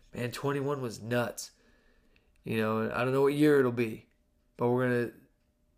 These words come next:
Freeman's only thirty-five, guys. So, maybe when I'm my dad's age, you know, I'll be talking to my kids and be like, "Would you believe the year I started my podcast was the same year that Marcus Freeman took over at Notre Dame?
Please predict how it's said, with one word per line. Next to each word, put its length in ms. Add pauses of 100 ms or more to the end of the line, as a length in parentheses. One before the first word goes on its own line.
(880)
Freeman's 340
only 140
thirty-five, 560
guys. 320 (1080)
So, 340 (1000)
maybe 220
when 220
I'm 480 (720)
my 160
dad's 380
age, 400 (340)
you 60
know, 20
I'll 60
be 40
talking 220
to 60
my 80
kids 260
and 80
be 60
like, 180 (560)
"Would 160
you 80
believe 380
the 100
year 180
I 140
started 340
my 120
podcast 560
was 80
the 80
same 280
year 140
that 240
Marcus 280
Freeman 320
took 200
over 240
at 80
Notre 200
Dame? 280